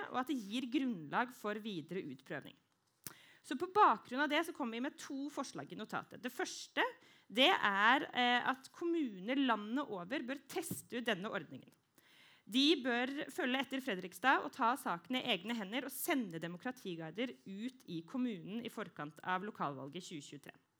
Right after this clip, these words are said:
Og så har vi en annen, kanskje litt mer ambisiøs anbefaling, og det er at dette her bør bli et testprosjekt nasjonalt.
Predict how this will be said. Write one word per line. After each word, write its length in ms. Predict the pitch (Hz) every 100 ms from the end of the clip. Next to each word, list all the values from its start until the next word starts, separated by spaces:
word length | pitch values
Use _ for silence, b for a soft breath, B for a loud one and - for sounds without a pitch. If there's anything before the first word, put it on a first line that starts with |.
| b b b b
Og 80 | 269
så 80 | 349
har 80 | 381
vi 80 |
en 120 | 427 -
annen, 340 | 370 262 285 392
kanskje 240 | 311 403
litt 260 | 392 381 - 277
mer 120 | 254
ambisiøs 400 | 254 285 262 247 214
anbefaling, 520 | 196 220 190 262 359
og 80 | 254
det 120 | 269
er 260 | 254 190 220
at 100 | 226
dette 280 | 247 - 202
her 360 | 185 170 196 277 B B B B B _
bør 420 | 175 208 208 269 214
bli 340 | 185 185 214
et 160 | 240 -
testprosjekt 760 | - 180 - - 190 208 - -
nasjonalt. 580 | 202 214 156 - -